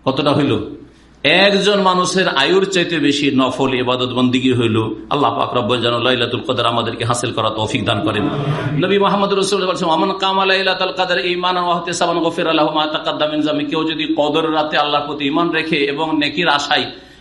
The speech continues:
ইবাদত বন্দিগি করে, কিয়াম করে, মানে রাত জেগে ইবাদত করতে হবে, কিয়াম, দাঁড়িয়ে নামাজ পড়তে হবে, রুকু করতে হবে, সিজদায় পড়ে থাকতে হবে, দোয়া করতে হবে, কোরআন তেলাওয়াত করতে হবে,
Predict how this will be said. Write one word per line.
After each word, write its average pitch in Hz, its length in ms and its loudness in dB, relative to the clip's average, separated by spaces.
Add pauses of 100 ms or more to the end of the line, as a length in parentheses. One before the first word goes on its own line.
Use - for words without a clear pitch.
ইবাদত 156 400 2
বন্দিগি 240 380 0
করে, 202 240 0
কিয়াম 175 460 0
করে, 165 200 2 (260)
মানে 123 180 -4
রাত 107 400 -2
জেগে 127 220 -2
ইবাদত 190 500 0
করতে - 240 -2
হবে, 87 220 -8 (380)
কিয়াম, 165 600 2
দাঁড়িয়ে 139 260 0
নামাজ 151 260 2
পড়তে 151 260 0
হবে, 147 300 0
রুকু 139 380 2
করতে 139 240 0
হবে, 147 280 0
সিজদায় 143 460 0
পড়ে 151 140 0
থাকতে 151 300 -2
হবে, 143 200 0
দোয়া 135 300 2
করতে 151 320 -2
হবে, 151 280 -2
কোরআন 143 320 -2
তেলাওয়াত 143 300 2
করতে 170 280 -4
হবে, 160 380 0